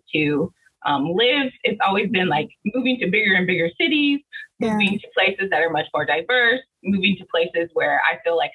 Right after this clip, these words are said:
Speaker 1: there's a community and can relate to people.
Speaker 2: Mm-hmm.
Speaker 1: Um,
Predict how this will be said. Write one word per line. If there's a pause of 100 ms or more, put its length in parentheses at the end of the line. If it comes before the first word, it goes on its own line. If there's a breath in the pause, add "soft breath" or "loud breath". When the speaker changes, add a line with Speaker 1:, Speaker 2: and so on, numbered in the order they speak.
Speaker 1:
there's
a
community
and
can
relate
to
people. (420 loud breath)
Speaker 2:
Mm-hmm.
Speaker 1:
Um,